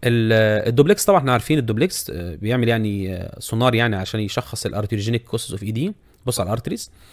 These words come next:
حاجه بقى اسمها كافرنوسومي-، آه، كافرنوسومتري دي-، تيست. ايه الكافرنوسومتري تيست ده بقى؟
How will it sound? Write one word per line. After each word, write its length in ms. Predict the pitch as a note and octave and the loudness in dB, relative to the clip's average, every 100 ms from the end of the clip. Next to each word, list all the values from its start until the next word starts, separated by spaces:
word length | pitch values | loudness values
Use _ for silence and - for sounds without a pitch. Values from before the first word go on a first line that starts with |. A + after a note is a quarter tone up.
| - - - - - | -20 -20 -20 -18 -4
حاجه 160 | - F3+ | 2 6
بقى 80 | G#3+ | 6
اسمها 240 | F3+ F#3 | 6 2
كافرنوسومي-، 640 | F3 A#2+ B2 A#2+ C3 C3 - A#2+ | 2 2 4 2 4 2 2 -2
آه، 120 | A#2 | -2
كافرنوسومتري 1200 | - A2+ C3+ C#3+ B2 A2 - - B2 D#3+ - F#3+ | 2 6 8 8 4 2 0 0 2 2 0 -2
دي-، 160 | A2+ B2 - | -2 -6 -2
تيست. 380 | A2+ - - - - - | -4 -4 -10 -12 -10 -2
ايه 60 | |
الكافرنوسومتري 840 | E3 C#3+ A#2 A2+ A#2 - C#3 C3 A2+ | 2 4 2 2 0 2 0 0 -2
تيست 220 | B2 A2+ | -2 -2
ده 100 | A2 | -4
بقى؟ 220 | F#2+ G#2+ | -2 -4